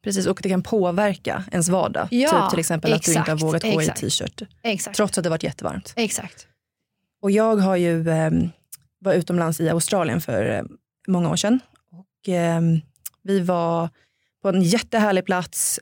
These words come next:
Speaker 1: och, ehm, jag har inte en enda bild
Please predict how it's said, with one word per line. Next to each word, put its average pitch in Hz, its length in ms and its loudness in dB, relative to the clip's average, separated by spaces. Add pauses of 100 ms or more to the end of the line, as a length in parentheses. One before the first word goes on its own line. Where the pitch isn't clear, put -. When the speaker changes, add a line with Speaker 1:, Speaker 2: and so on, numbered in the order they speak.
Speaker 1:
och, 175 400 0
ehm, 160 320 -2 (600)
jag 214 140 0
har 240 40 4
inte 226 160 0 (100)
en 240 320 2
enda 175 260 2
bild 101 300 -4